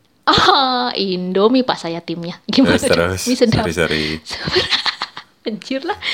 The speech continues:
Speaker 1: Super ego itu adalah, mm, yang kayak misalnya kewajiban-kewajiban lu gitu. Kayak misalnya, eh, keing-, eh, apa sih? Ke va-, value-value lu. Kayak misalkan
Speaker 2: Hmm.
Speaker 1: lu, eh,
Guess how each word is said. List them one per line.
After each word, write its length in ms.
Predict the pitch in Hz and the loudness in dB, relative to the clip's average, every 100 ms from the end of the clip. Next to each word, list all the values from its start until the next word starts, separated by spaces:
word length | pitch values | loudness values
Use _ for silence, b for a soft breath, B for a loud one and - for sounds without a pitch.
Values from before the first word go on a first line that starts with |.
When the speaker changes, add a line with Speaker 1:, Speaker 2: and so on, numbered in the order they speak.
| B B B | B B B
Speaker 1:
Super 260 | 247 240 220 | -6 -4 -2
ego 340 | 202 185 247 - B B | -2 2 0 0 B B
itu 220 | - 226 269 | -8 -6 -4
adalah, 340 | 233 190 220 247 - | -4 -2 -4 -6 -12
mm, 480 | 190 185 185 185 - | -12 -10 -12 -16 -12
yang 140 | 185 | -12
kayak 220 | 180 180 180 | -10 -10 -10
misalnya 300 | 180 175 196 | -10 -12 -8
kewajiban-kewajiban 1040 | 202 190 175 175 175 180 180 170 175 175 180 | -4 -4 -4 -6 -6 -6 -6 -6 -6 -6 -8
lu 220 | 196 196 180 | -6 -6 -6
gitu. 220 | 180 170 | -10 -10
Kayak 200 | 170 170 | -12 -12
misalnya, 280 | 170 170 - | -12 -14 -12
eh, 100 | - - | -14 -6
keing-, 380 | - 202 196 - | -4 -2 -6 -10
eh, 260 | 185 185 | -12 -10
apa 100 | 196 | -12
sih? 140 | 214 254 B B B B | -12 -16 B B B B
Ke 180 | - 208 208 202 202 202 202 202 - _ | -14 -10 -8 -8 -8 -8 -8 -10 -12 _
va-, 240 | 220 226 180 | -2 0 2
value-value 640 | 202 208 214 190 190 196 | 0 2 0 0 0 -2
lu. 140 | 214 202 | -2 -4
Kayak 200 | 180 185 | -6 -10
misalkan 320 | 190 185 214 214 B | -10 -10 -10 -12 B
Speaker 2:
Hmm. 160 | 165 | -8
Speaker 1:
lu, 400 | 180 185 208 208 - | -6 -6 -6 -8 -8
eh, 320 | 170 170 170 | -14 -12 -14